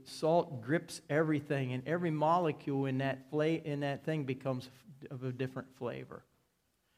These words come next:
Because it's the nature of salt, it's the nature of light that it says, "I'm here to make a judgment, I'm here to make a statement, I'm here to say,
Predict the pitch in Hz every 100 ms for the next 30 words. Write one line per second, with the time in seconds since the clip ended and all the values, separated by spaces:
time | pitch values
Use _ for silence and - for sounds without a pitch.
0 | _ _ _ 135 131 - 147 139 139 -
1 | 139 131 147 175 170 - 135 131 120 -
2 | - 143 131 120 - - _ - 131 139
3 | 151 151 151 143 127 139 135 127 127 -
4 | 131 135 135 - 135 135 131 - _ _
5 | _ _ 139 143 131 147 135 139 135 131
6 | 135 135 127 120 131 135 135 131 131 135
7 | - 143 147 123 - 135 135 127 139 135
8 | 127 - 139 139